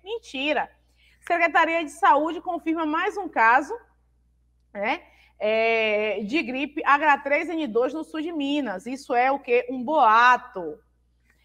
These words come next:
É, alerta, depois de vacinarem quarenta milhões de pessoas, olha só, a vacina da febre amarela é o quê? Um veneno mortal. Isso é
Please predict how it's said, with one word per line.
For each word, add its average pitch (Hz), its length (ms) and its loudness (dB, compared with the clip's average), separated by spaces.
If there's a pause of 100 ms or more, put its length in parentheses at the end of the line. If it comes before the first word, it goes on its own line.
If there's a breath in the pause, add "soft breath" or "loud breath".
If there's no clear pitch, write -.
(180)
É, 226 300 0
alerta, 277 640 4
depois 247 340 0
de 311 80 -2
vacinarem 277 560 0
quarenta 285 460 0
milhões 247 320 -6
de 254 60 -10
pessoas, 302 580 0
olha 302 280 2
só, 233 200 0
a 277 80 6
vacina 254 540 -2
da 302 100 0
febre 269 160 -2
amarela 269 580 0
é 254 100 4
o 254 100 -2
quê? 247 280 -2
Um 285 100 -8
veneno 247 340 -6
mortal. 247 520 -2
Isso 247 260 -8
é 247 140 2